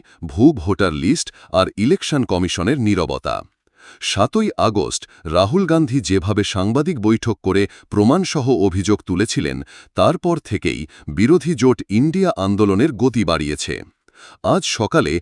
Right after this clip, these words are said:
সেই আন্দোলন রাস্তায় নেমেছে। রাহুল গান্ধী, প্রিয়াঙ্কা গান্ধী,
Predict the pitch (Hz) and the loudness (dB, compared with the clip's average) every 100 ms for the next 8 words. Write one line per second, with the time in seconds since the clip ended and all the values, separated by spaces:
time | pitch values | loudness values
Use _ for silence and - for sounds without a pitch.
0 | - - - 156 208 101 120 143 90 143 | -6 -8 0 2 2 2 4 4 2 2
1 | 110 120 - 95 82 78 76 - 50 - | 0 -2 -2 0 0 -2 -4 -6 -8 -12
2 | _ - - 78 85 82 98 80 73 71 | _ -20 -10 0 0 2 0 0 -4 -2
3 | 87 - _ - 95 135 175 113 82 78 | -2 -2 _ -6 0 2 2 0 0 0
4 | 76 92 | 0 0